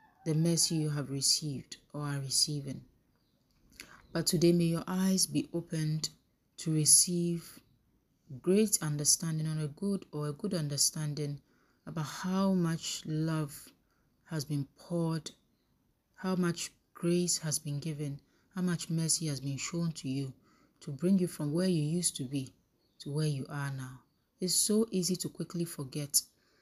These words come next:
It's so easily to quickly not remember how you were in so much pain,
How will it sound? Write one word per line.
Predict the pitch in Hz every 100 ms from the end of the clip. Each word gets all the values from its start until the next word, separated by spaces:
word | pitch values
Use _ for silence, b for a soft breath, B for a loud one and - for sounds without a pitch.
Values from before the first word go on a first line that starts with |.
| B B
It's | 165 160
so | 190 190
easily | - 170 156 165
to | 160 -
quickly | 180 170 180 175 175 - -
not | 175 196
remember | 160 151 151 156 156 156 156 - b b b
how | b 196
you | 185 170
were |
in | 170
so | 165 - 214 220
much | 208 190 - -
pain, | 190 180 180 180